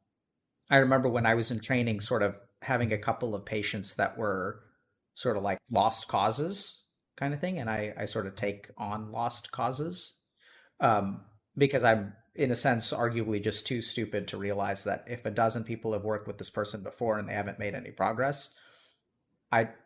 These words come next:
I don't know why I think I would be different. I don't think it's really arrogant, but I, I tend to take on challenges that many of my colleagues sometimes wouldn't, or, you know, would kind of say, like, "Hey, you're not gonna get anywhere with this person. People have tried."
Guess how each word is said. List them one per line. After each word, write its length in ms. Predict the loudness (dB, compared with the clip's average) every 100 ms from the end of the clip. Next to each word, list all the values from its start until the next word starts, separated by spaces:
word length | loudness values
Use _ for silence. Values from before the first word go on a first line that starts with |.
| -2
I 120 | 0
don't 160 | 2
know 120 | 0 0
why 200 | 0 0
I 40 |
think 220 | -4 -4
I 60 | -4
would 160 | -4
be 80 | -6
different. 340 | -4 -2 -2 -2
I 60 |
don't 160 | -4 -4
think 140 | -6
it's 160 | -6 -6
really 180 | -4 0
arrogant, 380 | 0 -2 -6 -16 _
but 120 | -2
I, 140 | -2 0
I 100 | 0
tend 300 | 0 0 -2
to 80 | -2
take 300 | -2 -4 -4
on 400 | -2 -2 -2 -6 -12 _ _ _ -2
challenges 600 | 2 2 0 -2 -2 -2
that 180 | -4 -4
many 220 | -6 -6
of 80 | -6
my 140 | -8
colleagues 500 | -2 -2 0 -4 -6
sometimes 560 | -8 -6 -10 -8 -10 -8
wouldn't, 480 | -4 -2 0 -4 -6 _
or, 220 | -12 -12 -14 _ -20 _
you 80 | -10
know, 80 | -8
would 180 | -8 -10
kind 160 | -8
of 60 | -6
say, 220 | -6 -6
like, 180 | -8 -10
"Hey, 240 | -8 -8 -8
you're 120 | -8
not 180 | -6 -8
gonna 140 | -8
get 180 | -6 -6
anywhere 300 | -8 -8 -10
with 120 | -10
this 120 | -12
person. 400 | -8 -8 -8 -12 -14
People 260 | -14 -12
have 100 | -12
tried." 320 | -10 -8 -10